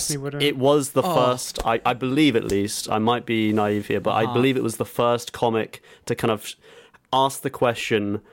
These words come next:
Speaker 2: what if the superheroes were bad people or, like, super morally
Speaker 3: Mm.
Speaker 2: ambiguous or just n-, or just
Speaker 3: Dickheads.
Speaker 2: regular people who have their own regular, you know,
Speaker 3: Yeah.
Speaker 2: pros and cons and good and bad about them.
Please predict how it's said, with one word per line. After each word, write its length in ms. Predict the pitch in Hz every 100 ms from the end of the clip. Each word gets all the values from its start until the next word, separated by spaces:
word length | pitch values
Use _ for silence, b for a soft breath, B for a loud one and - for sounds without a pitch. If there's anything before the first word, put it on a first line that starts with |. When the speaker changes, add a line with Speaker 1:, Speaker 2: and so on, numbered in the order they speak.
| b b -
Speaker 2:
what 380 | 104 104 131 -
if 180 | 131 -
the 80 |
superheroes 920 | 120 - 120 110 104 98 98 98 95 -
were 100 | 98
bad 400 | 95 98 95 95
people 580 | 101 95 95 95 92 - _ -
or, 160 | 104
like, 320 | 95 92 95 -
super 480 | - - 123 107 110
morally 440 | 101 101 98 98
Speaker 3:
Mm. 60 | 101
Speaker 2:
ambiguous 580 | 107 101 95 107 107 -
or 140 | 98
just 320 | 104 104 - b b
n-, 200 | 117 117 - _ -
or 160 | 143
just 200 | 131 123
Speaker 3:
Dickheads. 260 | 110 113 107
Speaker 2:
regular 420 | 117 107 110 107
people 480 | - 104 95 101 101
who 160 | 107 98
have 280 | - 107 98
their 140 | 107 104
own 180 | 101 101
regular, 540 | 101 101 104 101 98 - B B B -
you 120 | -
know, 80 | 113
Speaker 3:
Yeah. 160 | 107 92
Speaker 2:
pros 260 | 110 101
and 120 | 101 98
cons 340 | 107 101 98
and 200 | 98 95
good 240 | 110 101
and 160 | 98 95
bad 300 | 107 98 98
about 300 | 92 98 -
them. 260 | 107 98